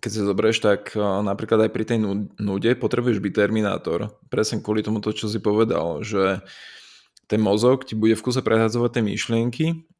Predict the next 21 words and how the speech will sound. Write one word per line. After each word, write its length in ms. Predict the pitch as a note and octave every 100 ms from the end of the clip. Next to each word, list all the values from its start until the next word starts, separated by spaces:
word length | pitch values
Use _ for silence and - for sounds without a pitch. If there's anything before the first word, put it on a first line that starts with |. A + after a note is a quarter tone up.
| -
a 80 | G#2
že: 80 | G2+
„Poď 400 | - A2+ A#2 A2+
urobiť 260 | A2+ A2 A2
hento 480 | A2 A2 A2 A2 A2+
a 160 | G#2+
čo 160 | - G2+
tu 80 | A2
sedíš 640 | - A2 A2 A2+ A2 G#2
a, 100 | F2 A2 - - -
a 80 | - -
poď 240 | G#2+ A#2+
sa 160 | A2 G#2
zabávať 560 | G#2+ A2 A2 A2 G#2
zase 320 | G#2 - A2+
a 240 | G2+ - -
tá 160 | -
opička 560 | - - - - A2 G2
a 20 |
všetko,“ 600 | - G#2 - D3 D#3+ D#3
chápeš? 560 | - - - E2 -